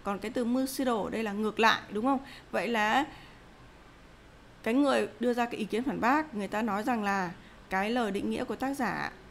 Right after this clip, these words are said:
nó là bắt trẻ con đi theo cái kỳ vọng của xã hội. Nhưng ngược lại, người ta nghĩ rằng là gì? Giáo dục nó phải là ngược lại cơ, nó phải là xây dựng cái khả năng lực phán đoán, ờ, chủ thể của trẻ con cơ. Nên là, ờ,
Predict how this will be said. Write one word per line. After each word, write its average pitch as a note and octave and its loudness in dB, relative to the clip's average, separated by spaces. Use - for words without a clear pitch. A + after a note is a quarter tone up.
nó G#3 0
là A#3+ 2
bắt - 4
trẻ F3 -4
con A3+ 2
đi A3+ -2
theo A3+ -2
cái G3 -8
kỳ G#3 -4
vọng G3 -2
của - -12
xã - -6
hội. - 4
Nhưng C4+ 6
ngược B3+ 6
lại, A3 4
người G#3 -2
ta A3+ 0
nghĩ B3 2
rằng B3 0
là G3 0
gì? F#3+ -2
Giáo G3+ 2
dục C4+ 0
nó A#3 0
phải A#3 0
là G3+ 0
ngược G#3 -2
lại A#3 4
cơ, C#4 4
nó G#3 -2
phải G3 -2
là F#3+ 0
xây B3+ 0
dựng - -2
cái F#3+ -4
khả C4 -4
năng B3+ 2
lực A#3 2
phán G#3 -2
đoán, G#3+ 4
ờ, G3 -2
chủ G3+ 0
thể G3 0
của F3+ -2
trẻ F3 -6
con B3 4
cơ. C4 4
Nên B3 0
là, G#3 0
ờ, G3 -2